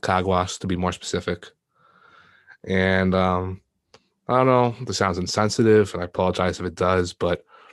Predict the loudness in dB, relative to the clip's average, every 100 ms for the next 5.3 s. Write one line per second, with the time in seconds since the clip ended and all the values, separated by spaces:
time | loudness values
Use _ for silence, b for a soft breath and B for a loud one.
0 | B -10 -2 0 -2 -4 -20 -10 -8 -2
1 | -2 -2 -4 -2 2 2 0 -2 -8 -6
2 | -4 -4 -4 -6 -2 0 0 0 0 0
3 | -2 -8 -14 -16 _ B B B -8 -6
4 | -2 -2 -2 -4 -6 -10 -20 -20 _ -4
5 | -2 -2